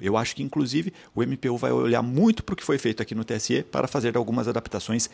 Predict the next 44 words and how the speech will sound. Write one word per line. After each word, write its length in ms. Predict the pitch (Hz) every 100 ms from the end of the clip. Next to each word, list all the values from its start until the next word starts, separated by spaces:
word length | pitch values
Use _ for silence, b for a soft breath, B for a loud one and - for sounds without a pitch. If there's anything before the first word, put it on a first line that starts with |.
| B -
em 80 |
relação 420 | 110 117 110 - 104
ao 140 | 120
último 320 | 104 - 110
concurso. 480 | - 135 120 90 -
O 80 | 214
M 160 | 156
P 140 | - 131
U 120 | 107
também 300 | - 107 98
só 180 | - 156
tem 300 | - 156 185
cargos 440 | - 107 98 95
de 120 | 92
nível 320 | 104 92 90 95
superior, 720 | - 113 110 160 175 139 104
isso 200 | 107 113
daqui 180 | 95 92
mudou 340 | 92 107 98
recentemente, 960 | 101 107 131 - 156 - 147 98 113 151 B B B
e 140 | 220
se 160 | - -
você 240 | 131 -
pensar 340 | - 123 - 92
em 100 | 87
termos 320 | - 92 82
de 120 | 151
carreira, 440 | - 95 - 101
de 120 | 90 -
concurso 400 | 95 87 104 -
e 20 |
tudo 180 | 92 87
mais, 320 | 104 110 - B B B
tribunais 500 | - 196 160 98 104
e 60 | 92
ministérios 440 | 95 90 - 85 -
públicos 400 | 127 120 92 -
sempre 340 | 147 156 -
são 260 | 139 - 123
aqui 320 | 104 - 127
um 140 | 139
espelho 400 | 135 - 120 120
do 120 | 131 139
outro, 300 | - -